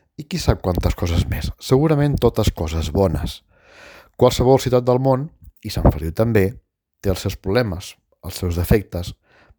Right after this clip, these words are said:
perquè com tot és una creació humana. Però els colors de juny en aquest indret són ben propis. Caldria captar-los i traslladar-los a les aplicacions informàtiques, a les aplicacions dels mòbils.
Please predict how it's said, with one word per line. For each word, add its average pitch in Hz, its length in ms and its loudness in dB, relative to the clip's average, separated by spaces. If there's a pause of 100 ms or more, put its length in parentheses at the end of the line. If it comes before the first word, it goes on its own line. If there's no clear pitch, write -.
(240)
perquè 101 180 0
com 110 140 4
tot 95 240 2
és 110 100 0
una 107 140 0
creació 87 320 0
humana. 98 380 -2 (720)
Però 117 160 4
els 107 160 2
colors 165 320 4
de 170 80 6
juny 131 320 6 (400)
en 101 160 -6
aquest 110 240 -6
indret 95 380 -4 (100)
són 113 280 2
ben 90 200 2
propis. - 540 0 (760)
Caldria 131 480 -2
captar-los - 800 -2 (100)
i 110 160 -2
traslladar-los 135 800 2 (160)
a 101 80 -4
les 101 240 0
aplicacions 123 560 0
informàtiques, 104 840 -4 (260)
a - 80 -10
les 85 240 -4
aplicacions 113 540 2
dels 107 180 2
mòbils. 78 540 -4